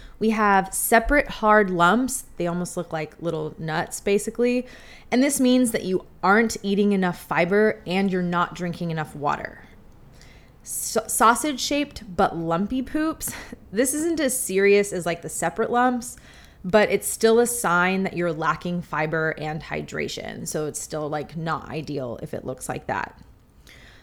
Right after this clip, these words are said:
Sausage shape-, shaped poop with cracks on the surface. This is somewhat normal, but the cracks are a sign that you're dehydrated. So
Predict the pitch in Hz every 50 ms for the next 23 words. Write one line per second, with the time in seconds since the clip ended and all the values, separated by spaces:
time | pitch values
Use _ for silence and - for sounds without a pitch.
0 | - - - - - 226 202 208 208 - - 262 240 220 - - - 247 254 247
1 | 247 - - - 254 254 247 - - - - - 269 254 254 214 196 185 - -
2 | - - 175 175 196 208 - - - 285 285 294 302 285 - 311 311 302 330 320
3 | 320 320 302 - - - - - - _ _ - 208 190 - - - - - -
4 | 196 254 247 302 311 - - - - 233 214 214 226 254 277 - - 254 254 262
5 | 277 277 277 285 294 302 302 294 247 226 196 180 165 - 220 214 208 208 196 -
6 | - - - 185 190 185 190 - - - 190 185 202 226 - - 247 214 196 185
7 | 175 - - - 196 170 170 175 180 180 175 - 170 175 170 160 165 165 156 -
8 | - 156 160 160 151 - - 117 - - - - - - - 180 170 160 170